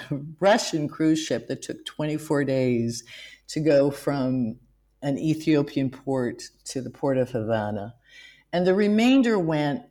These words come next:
on a series of flights on Soviet planes. If you were an S P L A commander and you had an opportunity to send your sons and your daughters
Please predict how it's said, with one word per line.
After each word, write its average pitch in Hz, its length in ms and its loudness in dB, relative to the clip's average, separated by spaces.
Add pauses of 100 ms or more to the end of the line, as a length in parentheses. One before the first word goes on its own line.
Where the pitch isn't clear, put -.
(100)
on 135 480 -2
a 139 80 -6
series 160 640 2
of 131 160 -8
flights - 760 -4 (300)
on 120 120 -8
Soviet 123 480 -4
planes. - 600 -14 (1300)
If 285 320 2
you 233 400 6
were 170 640 4
an 156 180 -4
S 180 260 -2
P - 160 -2
L 160 160 4
A 147 120 4
commander 120 760 -4 (380)
and 175 220 0
you 247 120 4
had 262 260 0
an 151 240 -2
opportunity 160 1120 -4 (100)
to - 120 -6
send 180 540 -2
your 151 220 0
sons 139 960 -4 (360)
and 123 180 -4
your 117 120 -4
daughters 135 800 0